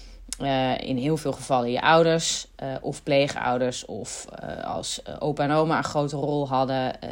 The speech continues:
deze hechtingsfiguren, dat die, ehm, eh,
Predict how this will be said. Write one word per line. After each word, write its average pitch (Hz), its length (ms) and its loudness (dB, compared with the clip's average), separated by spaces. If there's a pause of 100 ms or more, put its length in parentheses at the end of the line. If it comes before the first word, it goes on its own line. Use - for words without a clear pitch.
deze 185 400 6
hechtingsfiguren, 160 960 0
dat 147 180 0
die, 143 280 -2 (500)
ehm, 135 800 0 (180)
eh, - 100 -6